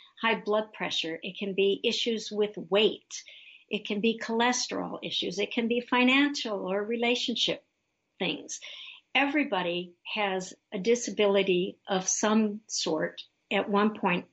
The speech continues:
in their lives or another, or an injury. And it's about moving beyond what is happening in our life and finding the strength and courage to keep going forward. And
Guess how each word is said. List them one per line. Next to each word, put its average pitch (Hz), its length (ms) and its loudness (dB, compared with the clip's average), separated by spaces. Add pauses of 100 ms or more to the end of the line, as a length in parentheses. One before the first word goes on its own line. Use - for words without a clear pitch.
in 190 160 2
their 175 160 4
lives 175 400 2
or 180 100 2
another, 190 340 0
or 196 180 4
an 240 160 4
injury. 277 580 4 (600)
And 226 220 4
it's 220 200 0
about 208 480 2
moving 247 560 2
beyond 185 640 0 (720)
what 214 460 2
is 185 140 -4
happening 196 480 -2
in 190 140 0
our 190 160 0
life 180 380 2 (200)
and 202 240 -4
finding 202 760 2 (180)
the 208 60 2
strength 202 440 -2
and 202 180 0
courage 180 440 -2
to 190 100 -6
keep 190 260 -2
going 180 300 2
forward. 165 640 -2
And 92 320 2